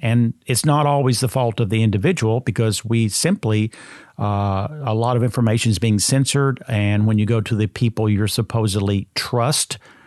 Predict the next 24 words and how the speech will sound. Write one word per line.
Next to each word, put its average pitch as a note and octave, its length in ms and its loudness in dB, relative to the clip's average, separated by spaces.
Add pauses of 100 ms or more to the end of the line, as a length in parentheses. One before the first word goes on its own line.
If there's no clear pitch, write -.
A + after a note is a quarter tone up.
(160)
with G#2 220 0
your G#2 160 2
health, A2+ 500 0 (460)
they F3 160 2
are F3+ 160 0
also C#3+ 500 0
in A#2 160 0
a G#2 80 0
broken G#2 420 0
system A2 500 0
that A2 200 0
they D#3+ 160 0
really F#3+ 400 0 (380)
don't D#3 340 0
even C#3 460 2
realize C3+ 480 0
that B2 160 -2 (360)
what's C3+ 340 -4
going B2+ 280 2
on B2 180 0
within A#2 280 0
their A2+ 160 0
own A2+ 240 2
world. C3 360 0